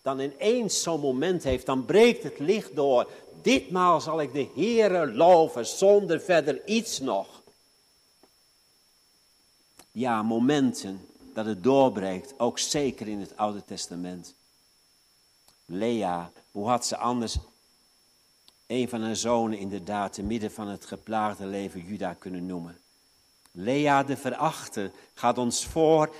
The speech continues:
in de lof op Israëls God, de God en Vader van Jezus. Door hem houden we het vol. Door hem kunnen we onze schuld eerlijk open onder ogen zien. En ook de gevolgen accepteren.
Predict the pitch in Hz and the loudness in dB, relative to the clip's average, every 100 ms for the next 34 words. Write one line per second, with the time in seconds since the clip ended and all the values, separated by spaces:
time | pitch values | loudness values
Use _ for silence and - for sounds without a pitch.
0 | - 135 139 139 175 185 - - - - | -4 2 4 6 8 6 4 -10 -14 -4
1 | 127 147 185 - 175 160 - - 214 165 | -2 2 0 2 2 2 0 4 4 4
2 | - - - 139 131 185 190 175 160 190 | 0 -14 -4 -2 2 2 2 2 2 4
3 | 180 175 160 170 160 156 185 175 104 95 | 6 4 2 -2 0 0 2 2 0 -6
4 | - - - 160 151 147 180 208 202 - | -10 -18 0 6 6 6 2 2 0 -4
5 | - 170 185 180 165 170 - - 226 190 | -4 4 6 6 2 0 -2 4 4 4
6 | - - 151 156 143 196 202 - - - | 0 -8 2 2 4 2 2 -2 -8 -2
7 | 180 180 156 156 156 143 139 - - 202 | 2 4 4 2 0 -2 -2 0 0 4
8 | 247 247 - - - 175 208 202 180 170 | 4 4 0 -12 -2 2 6 6 4 2
9 | - - - - - - _ _ _ - | -2 -18 -20 -20 -20 -20 _ _ _ 4
10 | 165 165 151 131 120 127 120 120 123 120 | 8 8 8 0 -4 -2 -2 0 0 0
11 | 104 - 95 95 - _ _ 101 104 139 | -4 -12 -12 -16 -20 _ _ -12 -2 -2
12 | 135 131 131 - 170 180 175 156 143 139 | -2 -8 -14 -6 -2 0 -2 -6 -10 -8
13 | - - 143 131 95 85 | -10 -8 -6 -6 -6 -12